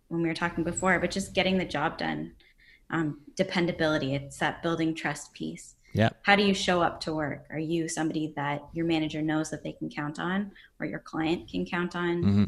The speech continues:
Speaker 1: to do well? And also, do you go above and beyond? Do you do the bare minimum, or do you actually show that you care about the work that you're doing?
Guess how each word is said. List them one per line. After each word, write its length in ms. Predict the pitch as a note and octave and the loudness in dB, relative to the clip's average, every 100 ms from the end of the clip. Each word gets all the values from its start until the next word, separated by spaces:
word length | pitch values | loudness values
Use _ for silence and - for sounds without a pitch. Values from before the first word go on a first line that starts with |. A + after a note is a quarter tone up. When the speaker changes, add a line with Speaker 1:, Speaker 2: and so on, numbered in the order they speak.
| - | 0
Speaker 1:
to 100 | F3 | -10
do 240 | E3+ E3 | -4 -2
well? 380 | D#3 D3+ F#3+ A#3+ _ _ - _ _ _ | 0 0 -2 -6 _ _ -20 _ _ _
And 460 | F3+ E3+ E3+ E3 D#3 - | 2 4 4 4 0 2
also, 280 | F#3 F#3+ | 4 4
do 160 | F#3+ G3 | 2 4
you 160 | F#3+ F#3+ | 4 6
go 480 | F3+ F3 F3+ F3 - | 4 6 4 2 -2
above 260 | - F3 | 2 2
and 120 | E3 D#3+ | 2 2
beyond? 340 | D#3+ D3 C#3 | 2 0 0
Do 100 | D3 | -2
you 60 | D3+ | -2
do 120 | D#3+ | -2
the 80 | D#3+ | -2
bare 180 | D#3 D#3 | -2 2
minimum, 420 | E3 F#3 G3+ G3 | 4 4 2 2
or 140 | D#3+ | 2
do 140 | D3 D#3+ | 0 0
you 200 | D#3+ D3+ | 0 0
actually 640 | D3+ - D#3 D3+ D3 D3 - - _ | -4 -6 -4 -4 -4 -8 -16 -20 _
show 320 | - - F3 E3 | -4 0 2 2
that 160 | D#3 | 0
you 100 | D#3 | -2
care 280 | D3+ E3 D3+ | -2 0 0
about 260 | C#3+ C#3+ C#3+ | 0 -4 -6
the 60 | |
work 180 | C#3 C#3 | -8 -10
that 80 | - | -12
you're 120 | D3 | -12
doing? 260 | D3 - | -12 -16